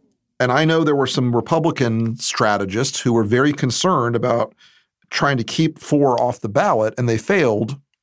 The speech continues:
uh, on the legal side, um, to, to, to, to keep it off the ballot. And there's a reason they failed. It, it was robustly written. It was correctly crafted,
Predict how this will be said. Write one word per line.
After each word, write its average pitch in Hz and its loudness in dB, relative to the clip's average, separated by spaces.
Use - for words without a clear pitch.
uh, 104 0
on 131 0
the 110 2
legal 120 2
side, 92 -2
um, 104 0
to, 120 2
to, 120 -2
to, 107 0
to - -8
keep 120 0
it 113 4
off 98 -2
the 104 -8
ballot. 101 -2
And 233 0
there's 247 0
a 262 0
reason 170 2
they 101 -2
failed. - -6
It, 131 0
it 131 -2
was 123 2
robustly 123 2
written. 147 -2
It 131 -10
was 110 -2
correctly 135 -2
crafted, 107 -2